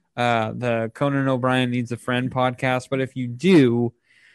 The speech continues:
there's a lot of times where he'll make a joke and he, like, can't stop y-, going on with that joke. And I understand that because a lot of the times that's what I do.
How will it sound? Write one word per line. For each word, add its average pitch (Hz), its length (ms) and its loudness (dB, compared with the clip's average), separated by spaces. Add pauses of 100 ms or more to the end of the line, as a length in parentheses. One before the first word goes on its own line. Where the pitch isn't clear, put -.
(140)
there's 151 200 2
a 147 80 2
lot 143 240 0
of 180 120 -2
times 139 340 -6
where 123 160 -4
he'll 131 500 -2
make 117 300 -4
a 131 80 -4
joke 143 540 -4 (100)
and 143 160 -2
he, 131 160 -6
like, 117 300 -4
can't - 420 -8
stop - 560 -6 (640)
y-, 131 260 -10
going 139 300 -2
on 127 260 -2
with 117 120 -8
that 117 200 -8
joke. 127 440 -12 (680)
And 131 560 -2 (380)
I 156 640 0 (100)
understand 139 920 -2
that 113 220 -4
because 131 300 -10
a 127 60 -6
lot 120 240 -2
of 143 80 -4
the 139 60 -6
times 120 360 -8
that's 117 380 -6
what 123 160 -2
I 113 160 -6
do. 117 500 -6